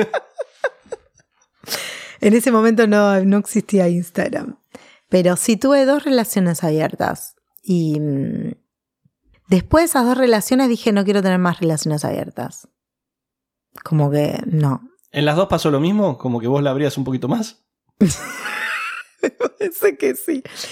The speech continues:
Speaker 1: No, en una pasó, en una pasó que él no aguantaba tanta libertad mía.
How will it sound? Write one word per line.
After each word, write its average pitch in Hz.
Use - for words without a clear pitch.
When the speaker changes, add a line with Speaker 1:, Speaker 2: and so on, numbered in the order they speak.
Speaker 1:
No, 285
en 262
una 349
pasó, 269
en 220
una 381
pasó 240
que 247
él 214
no 226
aguantaba 202
tanta 202
libertad 165
mía. 165